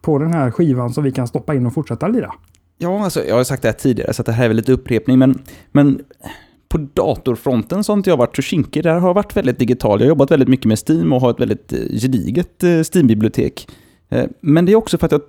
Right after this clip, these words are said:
Speaker 2: jag vet inte, jag har blivit bränd utav datorer, eh, så, så många gånger att jag tänker liksom aldrig...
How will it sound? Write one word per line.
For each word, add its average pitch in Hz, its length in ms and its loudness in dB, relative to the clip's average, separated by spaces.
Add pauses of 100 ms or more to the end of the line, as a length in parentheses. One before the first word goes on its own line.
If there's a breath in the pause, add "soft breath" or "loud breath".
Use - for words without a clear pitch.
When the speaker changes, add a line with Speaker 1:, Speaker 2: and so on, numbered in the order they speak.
(460 loud breath)
Speaker 2:
jag 160 80 -4
vet 208 40 2
inte, 214 100 4
jag 147 60 4
har - 20 0
blivit 180 200 2
bränd 196 500 2
utav 180 260 2
datorer, 117 560 0
eh, 123 60 -2
så, 127 240 -2
så - 100 -6
många 131 140 2
gånger 117 300 0
att 120 100 -6
jag 123 100 -4
tänker 139 320 -2
liksom 123 240 -4
aldrig... 113 420 -2